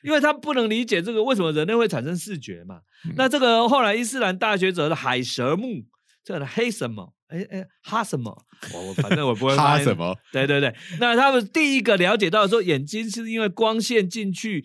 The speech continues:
Speaker 2: 嗯。
Speaker 1: 而且是要垂直于眼睛的这一个表面的光进去了，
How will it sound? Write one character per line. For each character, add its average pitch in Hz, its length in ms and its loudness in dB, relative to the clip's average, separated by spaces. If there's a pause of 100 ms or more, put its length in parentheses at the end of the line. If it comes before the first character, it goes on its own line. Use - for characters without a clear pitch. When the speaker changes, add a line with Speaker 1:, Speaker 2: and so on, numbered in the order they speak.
(120)
Speaker 2:
嗯。 156 100 8
Speaker 1:
而 160 60 8
且 151 100 8
是 143 60 6
要 220 180 6
垂 185 300 4
直 180 260 -6
于 196 160 -2
眼 151 320 -2
睛 196 320 -6
的 160 320 2
这 180 120 -4
一 160 200 -2
个 135 460 -4 (240)
表 123 180 0
面 185 180 0
的 160 80 -2
光 170 300 -2
进 220 260 -4
去 170 260 -4
了， 127 160 -4